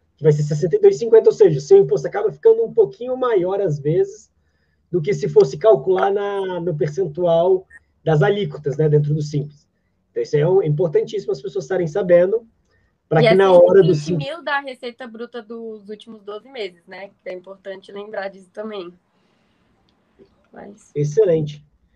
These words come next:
Speaker 1: Carol, o que que, assim, de principais problemas que você consegue se lembrar aí do dia a dia que a gente encontra em nota fiscal na hora de fazer o imposto, que é,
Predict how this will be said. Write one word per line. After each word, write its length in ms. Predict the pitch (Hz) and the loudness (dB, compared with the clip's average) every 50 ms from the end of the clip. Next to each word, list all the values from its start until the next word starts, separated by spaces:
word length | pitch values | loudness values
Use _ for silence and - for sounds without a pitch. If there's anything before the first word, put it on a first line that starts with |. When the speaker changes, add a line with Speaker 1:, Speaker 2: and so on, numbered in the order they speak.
| _ _ _ | _ _ _
Speaker 1:
Carol, 440 | - 508 349 294 220 165 147 147 - - _ _ _ _ _ _ _ _ | -4 0 2 2 2 2 0 -4 -10 -16 _ _ _ _ _ _ _ _
o 20 | |
que 140 | - - 381 | 0 0 2
que, 100 | - 415 | 4 4
assim, 220 | 392 - 269 233 | 2 2 0 -6
de 100 | 196 196 | -6 -6
principais 580 | 165 - 240 294 302 - - - 226 226 202 202 | -6 -6 -4 -4 -4 -4 -2 0 2 2 2 2
problemas 600 | - - 226 220 175 147 147 160 185 190 - - | 2 4 4 6 6 6 4 2 2 0 -4 -6
que 120 | - 170 | -8 -10
você 120 | 151 - 151 | -10 -10 -10
consegue 340 | 175 160 151 196 190 - | -10 -8 -6 -6 -8 -8
se 100 | - - | -4 -2
lembrar 280 | 202 202 190 170 170 170 | -2 0 0 0 -2 -2
aí 100 | 170 165 | -2 -2
do 100 | 156 160 | -2 -2
dia 200 | 147 147 175 185 | 0 0 2 2
a 20 | |
dia 180 | 160 147 180 160 | 2 2 2 0
que 80 | 151 165 | 0 -2
a 40 | |
gente 260 | 143 151 170 151 - 208 | -4 -4 -4 -4 -4 -6
encontra 480 | 165 147 156 165 175 190 170 151 151 | -6 -6 -4 -4 -2 -2 -2 -2 -2
em 40 | 156 | -2
nota 180 | 156 156 151 151 | -2 -2 -4 -6
fiscal 220 | 147 - - 165 | -8 -8 -6 -4
na 80 | 160 160 | -2 0
hora 120 | 160 165 | 0 0
de 80 | 147 - | -2 -2
fazer 220 | - 160 151 160 | -2 -2 0 0
o 40 | 170 | 0
imposto, 540 | 160 147 147 165 170 180 170 151 - 196 170 | 0 0 0 2 4 4 4 2 0 -8 -8
que 160 | - - 190 | -4 0 0
é, 300 | 180 180 190 202 196 156 | 0 0 0 -4 -4 -6